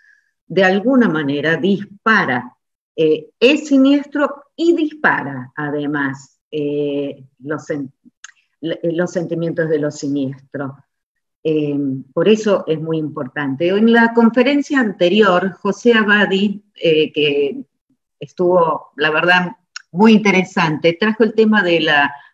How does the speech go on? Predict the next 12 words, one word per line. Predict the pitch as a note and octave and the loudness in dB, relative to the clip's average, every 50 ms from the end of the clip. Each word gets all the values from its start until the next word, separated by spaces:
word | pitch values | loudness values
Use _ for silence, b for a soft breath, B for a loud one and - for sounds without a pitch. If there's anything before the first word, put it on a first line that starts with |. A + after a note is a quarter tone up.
| _ _ | _ _
página | - G3 F#3+ G3 - G3 F3+ D#3+ D#3 | -2 -2 -2 -4 -6 -6 -4 -4 -2
en | D3+ C#3 C3 | -2 -2 -4
blanco, | C#3+ C#3+ C#3 B2+ C3 C3+ B2+ - D3 C#3 C3+ C#3 - _ _ _ _ _ | -4 -4 -4 -4 -4 -6 -6 -6 -8 -8 -8 -10 -16 _ _ _ _ _
eh, | D3+ D3+ C#3+ - _ | -8 -8 -8 -8 _
y | D#3+ D3+ | -8 -6
los | D#3+ D3+ - - | -6 -6 -6 -8
escritores, | D#3 C#3+ - - C3+ C#3 C3 - C#3+ C3+ C3 C3+ B2+ C#3 - - | -10 -10 -10 -10 -10 -10 -8 -8 -8 -8 -8 -8 -10 -12 -14 -12
¿no? | D#3+ F3 G3 G#3 G#3 B B B B B _ | -8 -8 -8 -8 -8 B B B B B _
Y | A#3 C4+ | 0 2
eso, | C#4+ C#4 - - C4+ B3+ - - _ | 2 0 -2 -4 -4 -4 -4 -4 _
ese | - C#4+ E4+ E4+ - - C4+ B3+ | 0 0 0 0 -2 0 2 4
impacto, | A#3 A3 G3 - - F#3+ D#3 C3+ - - - - C#3+ C3+ B2+ - _ | 4 4 2 2 -2 -2 -2 -2 -6 -10 -12 -10 -10 -10 -10 -12 _